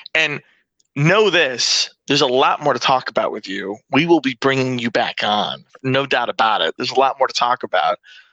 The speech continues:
Um, but we really appreciate kind of giving,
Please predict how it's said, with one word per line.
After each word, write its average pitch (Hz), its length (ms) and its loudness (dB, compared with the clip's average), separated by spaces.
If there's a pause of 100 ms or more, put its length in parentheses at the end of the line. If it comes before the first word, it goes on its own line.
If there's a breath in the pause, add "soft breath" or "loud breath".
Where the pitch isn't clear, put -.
(200 loud breath)
Um, 110 400 0 (140)
but - 160 0
we 131 100 0
really 151 320 2
appreciate 143 640 0
kind 135 200 0
of 127 60 -6
giving, 127 300 -2